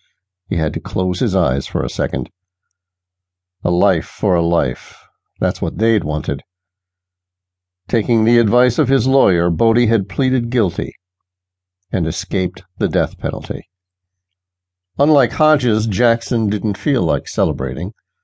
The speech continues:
Murder left him weary. The murder of a child left him drained, used up, like somebody had sucked all the good air out of the world and extracted the energy from his body.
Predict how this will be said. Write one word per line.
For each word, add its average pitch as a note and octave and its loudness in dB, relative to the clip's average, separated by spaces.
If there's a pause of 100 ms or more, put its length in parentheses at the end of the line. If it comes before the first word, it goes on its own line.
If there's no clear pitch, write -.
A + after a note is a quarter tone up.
(560)
Murder B2 2
left F2+ -2
him F2 0
weary. D#2+ -2 (540)
The A2 0
murder G#2+ 2
of D#2 -2
a D2 -2
child D#2 -2 (600)
left G2+ -4
him E2 0
drained, D#2+ -4 (260)
used B2 -2 (120)
up, D#2 -6 (880)
like F#3 -2
somebody G#2+ -2
had - -4
sucked - -4
all C#3 2
the B2+ 0
good A2+ 0
air E2+ 0 (160)
out G2 0
of F#2+ 0
the F#2 -2
world F#2 0 (800)
and G2+ -2
extracted A2+ 0
the A#2+ -2
energy A2 0
from G#2+ -4
his G#2+ -2
body. E2+ -2